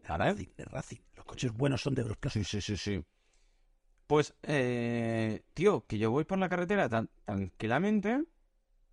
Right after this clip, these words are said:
Speaker 1: yo tengo, eh, prioridad, eh, en la vía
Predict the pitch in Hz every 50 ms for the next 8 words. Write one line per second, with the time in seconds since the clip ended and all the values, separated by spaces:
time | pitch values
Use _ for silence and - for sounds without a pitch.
0 | _ _ _ - 117 120 151 165 - 196 196 190 151 123 101 85 - _ - 123
1 | 113 107 107 107 107 107 104 104 92 - - 110 107 101 95 98 95 95 127 151
2 | 139 101 82 - _ _ _ _ _ - 101 101 95 92 95 92 - - 95 95
3 | 92 92 95 123 143 165 180 208 247 294